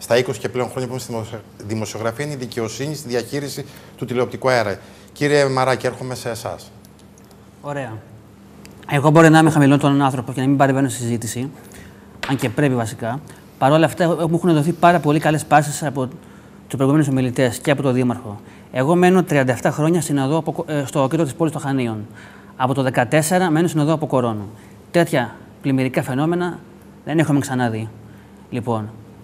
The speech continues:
Speaker 2: ε, καθυστέρη-, καθυστέρησα προσωπικά να πάω στο Δημοτικό Συμβούλιο, ενώ είναι πέντε λεπτά απόσταση, δέκα λεπτά, άμα θέλετε, λόγω της έντονης βροχής. Δεν μπορείς πραγματικά να περπατήσεις. Λοιπόν, και για μας είναι υποκρισία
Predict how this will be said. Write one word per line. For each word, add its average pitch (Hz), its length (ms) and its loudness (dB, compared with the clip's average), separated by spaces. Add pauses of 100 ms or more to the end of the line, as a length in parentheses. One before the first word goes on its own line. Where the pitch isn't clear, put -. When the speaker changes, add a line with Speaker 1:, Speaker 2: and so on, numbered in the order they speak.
(180)
Speaker 2:
ε, 135 320 2 (1300)
καθυστέρη-, 175 460 2
καθυστέρησα 175 580 2
προσωπικά 160 520 4
να 151 100 4
πάω 151 100 0
στο 147 80 0
Δημοτικό 135 340 2
Συμβούλιο, 123 540 0 (400)
ενώ 165 140 2
είναι 175 120 6
πέντε 165 280 4
λεπτά 156 240 4
απόσταση, 139 380 0
δέκα 151 220 0
λεπτά, 139 200 0
άμα 135 140 0
θέλετε, 127 440 -4 (500)
λόγω 170 340 4
της 156 100 -4
έντονης 180 240 4
βροχής. 160 480 0 (100)
Δεν 156 200 0
μπορείς 190 200 2
πραγματικά 147 420 2
να 185 160 2 (880)
περπατήσεις. 135 840 2 (360)
Λοιπόν, 127 560 0
και 170 100 0
για 156 160 8
μας 196 200 2
είναι 226 120 2
υποκρισία 185 760 2